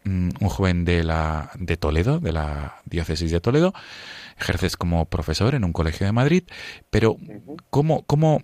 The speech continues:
Speaker 1: cómo vive Jaime Abengozar su fe desde niño? ¿Qué papel juega tu familia en esa transmisión de la fe y, sobre todo, en ese afán misionero? Por favor, Jaime.
Speaker 2: Mm, bueno, pues,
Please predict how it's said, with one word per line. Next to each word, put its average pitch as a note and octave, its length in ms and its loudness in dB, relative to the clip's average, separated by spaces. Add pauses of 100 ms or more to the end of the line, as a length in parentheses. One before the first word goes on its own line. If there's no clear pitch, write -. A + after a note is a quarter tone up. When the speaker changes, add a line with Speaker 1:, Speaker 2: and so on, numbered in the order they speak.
(140)
Speaker 1:
cómo D3 220 2
vive C#3+ 240 4
Jaime B2+ 320 0
Abengozar G#2 840 2 (320)
su - 220 0
fe C#3+ 320 2
desde F#2 560 2
niño? A#2+ 400 2 (240)
¿Qué A2 580 2 (160)
papel G2+ 460 2
juega F#2 800 2 (640)
tu G#2+ 80 2
familia G2 640 2
en G2 120 0
esa G2 220 2
transmisión F2+ 460 0
de E2+ 80 2
la D#2+ 100 2
fe C3+ 320 -2
y, A2+ 60 2
sobre F#2+ 260 4
todo, D3 320 2
en G#2+ 140 0
ese C3+ 340 0 (160)
afán G2+ 380 -6
misionero? C#2+ 480 -8 (100)
Por F2 120 0
favor, G#2 260 2
Jaime. F#2+ 320 -4 (1400)
Speaker 2:
Mm, F#2 520 -8
bueno, F#2 260 -2
pues, F2 460 -6